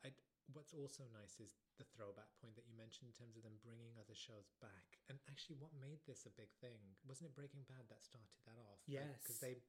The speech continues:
Speaker 1: realised that actually giving everyone the full show in one go is effective and not making people wait every week. And the whole reason that happened is because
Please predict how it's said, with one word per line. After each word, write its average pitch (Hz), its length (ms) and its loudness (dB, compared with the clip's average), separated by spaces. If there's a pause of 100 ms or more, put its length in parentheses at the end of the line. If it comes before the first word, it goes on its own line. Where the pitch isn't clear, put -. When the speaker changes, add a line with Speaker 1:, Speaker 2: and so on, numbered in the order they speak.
(440)
Speaker 1:
realised 117 640 0
that 110 80 -2
actually 107 480 -4
giving 117 320 -2
everyone 110 400 -2
the 110 80 -6 (160)
full 120 160 -2
show - 240 -6
in 104 160 -6
one 104 240 -6
go 104 160 -4 (480)
is 135 180 4
effective 127 540 -4
and 113 100 -4
not 117 160 -2 (380)
making 135 320 4
people 131 240 2
wait 113 200 2
every 113 240 0
week. 110 400 -2 (160)
And 135 120 2
the 135 120 2
whole 151 240 2
reason 117 280 2
that 113 200 -6
happened 107 360 -8
is 113 120 -6
because - 240 -4